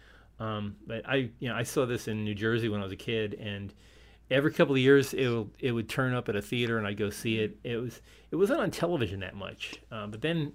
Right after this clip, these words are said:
toward the eighties it started picking up, and I think H B O got it or Cinemax, one of those, and then it was on every ten minutes. Um,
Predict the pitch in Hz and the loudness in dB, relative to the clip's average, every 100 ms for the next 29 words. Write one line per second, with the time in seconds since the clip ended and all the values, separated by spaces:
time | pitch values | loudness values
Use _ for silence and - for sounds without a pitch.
0 | - - 151 117 127 139 120 101 127 113 | -8 -2 0 2 4 4 2 0 0 0
1 | 98 - - 107 107 - 107 98 - - | -2 -6 -4 -2 -2 -4 -8 -10 -12 -16
2 | - - 135 120 113 - 107 110 110 113 | -10 -4 -2 0 -2 -2 0 2 2 2
3 | 107 110 98 92 - 110 104 101 107 104 | 2 2 -2 -6 -6 -2 -2 -4 -6 -4
4 | 101 104 104 107 104 98 107 98 98 95 | -2 -4 -4 -6 -6 -8 -10 -8 -6 -6
5 | 92 87 107 95 98 98 - - - - | -8 -10 -10 -8 -8 -10 -14 -20 -20 -20
6 | - - - - 120 101 92 | -20 -20 -20 -18 -14 -12 -14